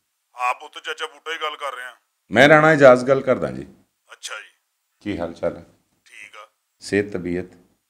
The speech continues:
Speaker 1: ਸ਼ੁਕਰ ਆ ਅੱਲਾ ਦੀ ਜ਼ਾਤ ਦਾ, ਜਿਹੜਾ ਟਾਈਮ ਲੰਘਦਾ ਜਾਂਦਾ।
Speaker 2: ਕਾਹਦਾ ਕੰਮ ਆ ਜੀ ਆਪਣਾ?
Speaker 1: ਕੰਮ ਪੁੱਤ ਆਪਣਾ ਫਰਨੀਚਰ ਦਾ।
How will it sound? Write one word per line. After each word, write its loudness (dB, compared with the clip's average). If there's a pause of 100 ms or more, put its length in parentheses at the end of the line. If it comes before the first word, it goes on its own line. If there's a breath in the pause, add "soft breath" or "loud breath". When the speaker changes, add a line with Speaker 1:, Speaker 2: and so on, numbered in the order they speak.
Speaker 1:
ਸ਼ੁਕਰ -10
ਆ 2
ਅੱਲਾ -6
ਦੀ -14
ਜ਼ਾਤ -6
ਦਾ, -10
ਜਿਹੜਾ -8
ਟਾਈਮ -8
ਲੰਘਦਾ -14
ਜਾਂਦਾ। -20 (480)
Speaker 2:
ਕਾਹਦਾ -2
ਕੰਮ -4
ਆ -6
ਜੀ -2
ਆਪਣਾ? -6 (540)
Speaker 1:
ਕੰਮ -10
ਪੁੱਤ -10
ਆਪਣਾ -4
ਫਰਨੀਚਰ -8
ਦਾ। 0